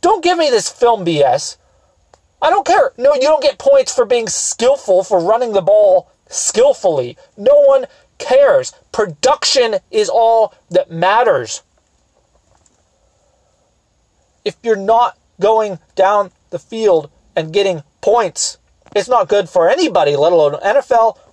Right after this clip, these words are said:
or fantasy. Now, I'm talking more N F L on this because, look, if you're getting twenty attempts for forty yards, that's a lot of failed downs,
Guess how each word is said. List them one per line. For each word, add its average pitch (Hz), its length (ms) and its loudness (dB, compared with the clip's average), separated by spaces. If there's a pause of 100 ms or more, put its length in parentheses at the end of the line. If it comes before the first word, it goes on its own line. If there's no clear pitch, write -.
or 202 180 2
fantasy. 151 400 -4
Now, 165 200 0
I'm 254 60 -4
talking 269 300 -2
more 180 200 0
N 190 140 0
F 160 160 -4
L 190 140 4
on 226 140 0
this 226 120 -2
because, 185 340 -4
look, 208 220 0 (380)
if - 180 -6
you're 254 120 0
getting 214 280 -2
twenty 262 320 0
attempts 233 320 -2
for 185 80 -10
forty 202 320 -2
yards, 160 480 0 (1800)
that's 196 180 0
a 185 40 4
lot 165 380 2
of 160 140 0
failed 214 720 2 (460)
downs, 139 520 -2